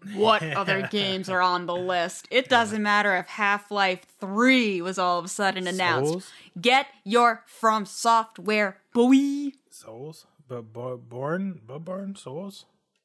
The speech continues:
Speaker 2: I want it.
Speaker 1: Born?
Speaker 2: Huh. Uh,
Speaker 1: Sekiro?
Speaker 2: best game direction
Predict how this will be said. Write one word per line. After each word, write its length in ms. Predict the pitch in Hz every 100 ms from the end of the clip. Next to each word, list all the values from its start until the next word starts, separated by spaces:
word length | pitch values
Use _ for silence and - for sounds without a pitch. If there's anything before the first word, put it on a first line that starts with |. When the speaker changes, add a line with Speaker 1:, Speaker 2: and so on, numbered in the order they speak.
| _ _ _
Speaker 2:
I 40 | 117
want 280 | 139 190 165
it. 80 | - _
Speaker 1:
Born? 280 | 175 214 294 _ _ _ _ -
Speaker 2:
Huh. 160 | 131 123 _ _ _ _ _ _
Uh, 260 | 131 131 131
Speaker 1:
Sekiro? 260 | 127 349 381 - - - _ _ -
Speaker 2:
best 380 | 120 156 175
game 240 | - 139 139
direction 600 | 135 131 - 165 165